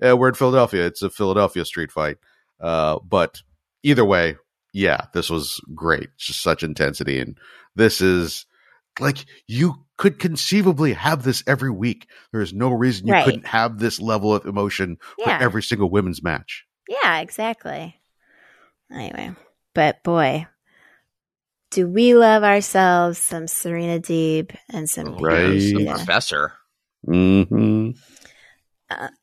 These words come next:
Speaker 2: <clears throat> all right, match of the night, coffin match,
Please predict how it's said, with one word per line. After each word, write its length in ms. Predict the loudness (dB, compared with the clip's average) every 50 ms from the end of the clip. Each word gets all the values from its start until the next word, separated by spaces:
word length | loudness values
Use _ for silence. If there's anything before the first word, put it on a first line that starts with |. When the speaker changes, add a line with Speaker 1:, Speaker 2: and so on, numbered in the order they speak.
| _ _
Speaker 2:
<clears throat> 540 | 0 0 0 0 -2 -2 -2 -4 -6 -8 -10 -14 -16 _ _ _ -20 _ _ _ _ _ _ _ _ _ _ _ -20 -20 _ -2
all 60 | 2
right, 260 | 2 2 2 2 0 0
match 320 | 0 0 0 -2 -4 -4
of 80 | -2 -2
the 80 | 0
night, 400 | 0 2 2 2 2 0 -2 -6 _ _ _ _ _ _ _ _ -20 -20 _ _ _ -4
coffin 400 | 0 0 0 0 -2 -4 -4 -2
match, 500 | 0 0 0 0 -2 -4 -8 -14 -16